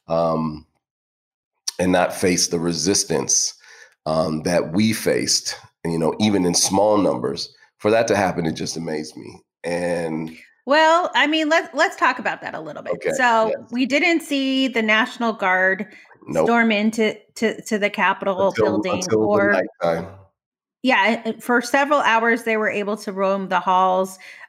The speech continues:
Speaker 2: Uh, you know, some of them were in Nancy Pelosi's office. A computer was stolen from her office.
Speaker 1: Yep.
Speaker 2: A note was
Speaker 1: Yep.
Speaker 2: written. They stole the podium, her speaker podium. They, uh, you know,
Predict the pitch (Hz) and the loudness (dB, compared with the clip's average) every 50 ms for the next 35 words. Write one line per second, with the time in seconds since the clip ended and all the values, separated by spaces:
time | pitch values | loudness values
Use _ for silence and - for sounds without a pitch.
0 | _ - 185 185 185 175 175 160 175 170 - - 127 123 - 180 180 214 202 196 | _ 0 2 4 4 4 4 2 0 -4 -12 -12 -10 -10 -10 -6 -4 -2 0 0
1 | 185 185 190 151 - - - - - 226 214 220 214 202 190 208 208 208 202 202 | 0 0 -2 -4 -6 -12 -16 -4 -2 0 2 2 0 2 2 0 0 0 0 0
2 | 196 151 185 208 196 190 190 196 196 202 196 196 - 208 190 - - 190 185 196 | 0 0 0 -2 -2 -4 -4 -2 -2 -2 -4 -2 -4 -6 -6 -2 0 0 0 2
3 | - 196 190 190 - 220 240 254 247 - 247 240 247 247 - 220 - - 220 202 | 0 -2 -4 0 2 2 2 2 2 2 2 2 2 0 -2 -4 -2 -2 -2 -4
4 | - - - 247 233 233 226 220 220 214 - - 220 208 196 208 202 202 - - | -2 -2 -2 2 2 2 2 2 0 -2 -2 -2 -2 0 0 0 -2 -2 -4 -6
5 | 180 170 165 - - - 208 214 220 214 - 226 214 220 - - - - - 165 | -4 -4 -4 -4 -2 0 2 2 0 0 -2 -4 -4 -4 -8 -16 -18 -6 -2 -2
6 | 170 202 220 240 233 233 233 233 226 - 214 233 240 208 185 180 214 214 196 - | 0 2 2 2 4 4 4 2 2 2 2 0 0 0 -2 -2 -2 -2 0 0
7 | 226 220 220 226 - - - 226 226 - - - 233 226 226 226 220 220 220 214 | 0 2 2 0 0 0 -2 -2 -4 -6 -4 -2 -2 0 0 0 -2 0 0 2
8 | 202 196 190 196 196 196 - - - - _ _ - 285 262 262 277 262 269 - | 2 4 4 2 0 -2 -8 -16 -20 -20 _ _ 0 2 4 4 4 2 2 2
9 | 262 262 262 262 247 226 220 247 240 240 - - - 247 240 226 - 247 240 240 | 4 4 4 2 0 0 -2 -2 -4 -4 -6 -10 -10 -10 -10 -8 -8 -4 -2 0
10 | 240 240 - - - - 262 262 277 269 269 262 262 262 262 262 262 262 247 - | 0 -2 -2 -6 -6 -2 0 0 0 0 0 2 2 2 2 2 2 0 0 -2
11 | - - - - - _ - 196 240 247 247 240 233 233 226 - - 202 208 202 | -10 -20 -20 -20 -20 _ -6 -2 0 2 2 4 4 2 2 2 2 2 4 4
12 | 202 202 196 196 190 - - 202 220 220 208 202 202 196 202 196 - | 6 6 4 2 2 -2 -6 -4 -4 -2 -2 -2 -2 0 -2 -2 -4